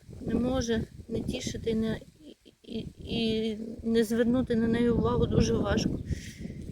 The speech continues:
На жаль, в цьому році так, вона чомусь,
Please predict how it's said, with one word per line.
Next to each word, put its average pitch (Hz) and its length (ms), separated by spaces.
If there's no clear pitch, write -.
На 254 120
жаль, 339 240
в - 80
цьому 311 320
році 285 380
так, 226 320
вона 233 360
чомусь, 247 640